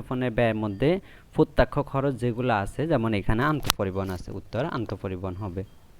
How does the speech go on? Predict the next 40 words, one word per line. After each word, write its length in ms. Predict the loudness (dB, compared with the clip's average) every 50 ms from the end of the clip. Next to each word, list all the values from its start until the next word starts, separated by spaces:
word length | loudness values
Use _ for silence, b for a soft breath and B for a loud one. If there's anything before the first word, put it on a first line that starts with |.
| -20 -20 -20 -20 -20 -20 -20 -20 -20 -20 -20 -20 -20 -20 -14 -4
আচ্ছা, 360 | -2 -2 -2 -2 -6 -10 -12 -12 b b b b b b 2
তারপরে 200 | 2 4 4 2
কার্যপত্র 720 | 4 8 6 6 6 6 0 0 2 -2 0 0 -2 0
হতে 540 | 2 2 0 2 2 2 2 4 2 0 -2 -6 -10 -8
কোনটি 380 | -4 -2 0 2 4 4 8 8
জানা 260 | 8 8 8 6 6
যায় 200 | 6 6 6 6
না? 140 | 4 0 -2 -4 2 6
কার্যপত্র 440 | 6 6 6 6 2 2 0 0 0
থেকে 200 | 0 2 2 2
নিট 180 | 2 0 -2 -2 0
লাভ, 280 | 4 6 6 6 6 4 -2 -14 -20 -20 -20 -12 -4 -2
মোট 200 | -2 -2 -2 0
সম্পদ, 380 | 0 0 2 4 2 4 4
মোট 160 | 4 2 2
দায় 220 | 2 2 2 2 2
জানা 200 | 0 -2 -2 -2
যায়। 100 | -4 -2
তাহলে 180 | -2 -2 -2
মোট 200 | 0 -2 -4 -4
সম্পদ 340 | -2 -4 -4 -2 -2 -2 -2
হবে, 260 | -2 -2 -2 -2 -4 -6 -6 -10 -6 0
এ, 180 | 0 0 0 0 -2 -8 b b b b b
মোট 240 | 4 4 4 6 8
লাভ 240 | 8 8 8 8 4
হবে 180 | 2 2 0 2
না, 80 | 2
কেমন? 280 | 2 2 2 -2 -4 -6 -10 b b b b b b b b b
আর 140 | -2 0 2
আমরা 260 | 2 2 4 2 2
যে 160 | 2 0 2
কার্যপত্রগুলো 760 | 4 4 4 4 2 -2 -2 -2 0 0 0 0 2 0 0
করি 260 | 0 0 -2 0 0
এগুলো 200 | -2 0 0 0
হচ্ছে 200 | 0 0 -2 -2
মূলত 300 | 0 2 2 2 4 4
দশ 300 | 4 8 10 10 10 10
কলাম 320 | 8 4 6 6 6 8 6
বিশিষ্ট, 460 | 6 6 6 -2 -6 -6 -8 -12 -14 -14 -14 -16 b b b b b b 0
কিন্তু 220 | 2 2 2